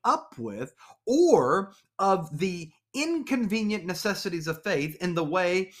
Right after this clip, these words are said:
that paying taxes is an inconvenient consequence of living in a secular and free nation.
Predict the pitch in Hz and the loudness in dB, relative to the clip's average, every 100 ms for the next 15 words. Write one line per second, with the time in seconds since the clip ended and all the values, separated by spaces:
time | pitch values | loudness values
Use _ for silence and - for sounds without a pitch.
0 | - 175 175 - - 240 226 226 - - | -2 -2 -2 -4 2 2 2 -2 0 0
1 | 320 - 127 110 113 135 175 175 165 170 | 0 -2 -6 -6 -6 -2 -2 -2 -2 0
2 | 190 196 202 - 214 208 208 233 220 220 | 0 0 -2 0 0 0 -4 -2 0 -2
3 | 180 233 247 240 226 247 233 - - - | 4 4 4 -2 -2 0 -2 -6 -20 -18
4 | - - 247 - 240 254 254 247 269 269 | -6 -2 -2 -2 0 2 2 -2 -2 -4
5 | 285 330 - | -4 -6 -8